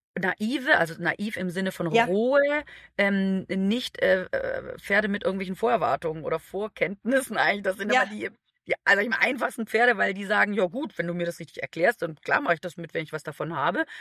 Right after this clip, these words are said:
Speaker 1: Also nicht nur, sag ich mal, Futterbelohnung, sondern Entspannung,
Speaker 2: Genau.
Speaker 1: Sicherheit, Ruhe, Verständnis,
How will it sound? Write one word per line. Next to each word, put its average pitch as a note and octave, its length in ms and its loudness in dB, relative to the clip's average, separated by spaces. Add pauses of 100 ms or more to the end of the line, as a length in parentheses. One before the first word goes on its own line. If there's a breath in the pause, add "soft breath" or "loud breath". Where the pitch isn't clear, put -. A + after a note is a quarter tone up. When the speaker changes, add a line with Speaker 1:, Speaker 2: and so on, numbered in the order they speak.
Speaker 1:
Also E3 180 -2
nicht F#3 200 -6
nur, F3+ 180 6
sag F3+ 120 2
ich D#3+ 80 -6
mal, D3+ 120 -4
Futterbelohnung, G#3 600 -2
sondern D#3+ 240 -2 (300 loud breath)
Entspannung, - 300 -6
Speaker 2:
Genau. F#3+ 400 0
Speaker 1:
Sicherheit, F3 640 0
Ruhe, G3+ 280 -2
Verständnis, F#3 800 0